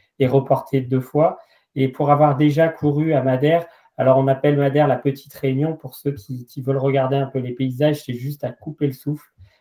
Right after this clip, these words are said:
C'est, euh, magnifique. Je pense que tu vas vraiment t'éclater parce que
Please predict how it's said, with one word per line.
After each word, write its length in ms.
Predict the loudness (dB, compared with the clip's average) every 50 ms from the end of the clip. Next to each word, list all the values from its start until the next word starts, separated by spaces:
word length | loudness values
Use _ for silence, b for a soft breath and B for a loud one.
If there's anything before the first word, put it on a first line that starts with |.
| _ -20
C'est, 420 | -16 -4 0 0 0 0 0 -2
euh, 160 | -6 -6 -6 -4
magnifique. 760 | -2 0 0 2 2 2 0 -2 -4 -8 -10 -10 -10 -12 -20
Je 60 | -6
pense 180 | _ -2 -2 -2
que 100 | -2 -8
tu 140 | -12 -6 -2
vas 180 | 0 0 0
vraiment 280 | 2 2 2 2 2 0
t'éclater 500 | 0 -2 -2 -2 -2 -2 -2 -2 -4 -4
parce 240 | -2 -4 -8 -10 -10
que 340 | -8 -8 -6 -6 -8 -10